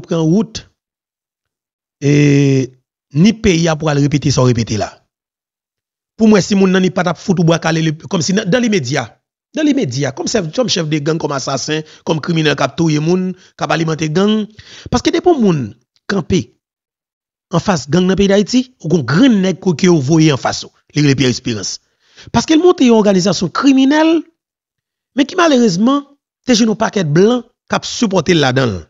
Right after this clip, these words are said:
Ça vient faire que li te gon facilité pour l'assassiner caractère moun. Eh bien, jodi, hein, nous dit Abraham, dix-sept à Pierre Espérance, c'est ouais, ouais, nous, pour qu'on connaisse nos garçons.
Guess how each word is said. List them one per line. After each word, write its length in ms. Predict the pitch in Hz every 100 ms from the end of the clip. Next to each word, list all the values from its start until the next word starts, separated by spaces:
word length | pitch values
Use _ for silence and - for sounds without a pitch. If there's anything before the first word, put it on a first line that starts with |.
| _ _ _ -
Ça 160 | 294
vient 100 | 339
faire 180 | - 285
que 80 | 285
li 140 | 247
te 80 | 254
gon 140 | 226
facilité 540 | - - 214 226 202 202
pour 100 | 208
l'assassiner 400 | 160 160 165 151
caractère 320 | 151 - 135
moun. 280 | 135 117 92 -
Eh 40 |
bien, 100 | 147
jodi, 380 | 143 147 285 233
hein, 120 | 247 - _ _ _ _ _
nous 160 | 127 131
dit 340 | 98 139 170 _ _ _ _ _ _
Abraham, 800 | 143 135 131 123 120 135 135 135 127 - _ _ _
dix-sept 340 | 123 127 107
à 80 | 107 - 104
Pierre 160 | 127
Espérance, 680 | 131 - 151 160 190 - - - _ _ _ _ _ _ _ _ _
c'est 220 | - -
ouais, 260 | 147 151 165
ouais, 180 | 151 143
nous, 120 | 143
pour 160 | 131 123
qu'on 80 |
connaisse 260 | 123 120 113
nos 80 | 110
garçons. 320 | 98 -